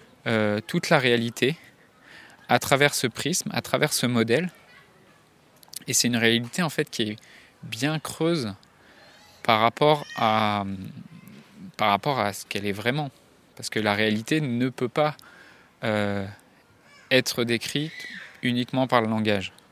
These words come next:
Et, euh, c'est un peu comme, euh, si tu veux, c'est un peu dans, dans le modèle des, euh, de la séduction, euh, l'algorithme de Tinder ou l'algorithme de Mythique, euh, qui te font, euh,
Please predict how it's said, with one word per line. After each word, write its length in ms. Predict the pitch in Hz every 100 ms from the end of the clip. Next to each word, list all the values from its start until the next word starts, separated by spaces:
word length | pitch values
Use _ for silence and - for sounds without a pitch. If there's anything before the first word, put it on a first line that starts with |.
| _ _ _ - - - - - -
Et, 200 | - 107
euh, 600 | 104 101 95 95 92 90 - - -
c'est 240 | - - 110
un 100 | 113
peu 440 | - 160 165 131
comme, 240 | - 123 123
euh, 320 | 113 107 104 107 - - - - - -
si 160 | - -
tu 140 | 127
veux, 100 | 139
c'est 140 | - 117
un 60 |
peu 360 | - 156 147 120
dans, 320 | 120 113 110
dans 320 | 123 113 110
le 180 | 110 104
modèle 460 | 110 113 123 120 113
des, 220 | 110 104
euh, 200 | 101 101
de 120 | 104
la 120 | 104
séduction, 600 | - 117 113 - - 147 - - - - -
euh, 280 | 120 110 107
l'algorithme 800 | 110 117 120 120 135 - 110 107
de 160 | 110
Tinder 480 | 104 - 123 127 135 127
ou 60 |
l'algorithme 600 | 110 110 110 123 - 113
de 100 | 107
Mythique, 520 | 107 107 - 160 - - - - - -
euh, 140 | 113 107
qui 160 | -
te 60 | -
font, 340 | - 131 135
euh, 320 | 113 107 104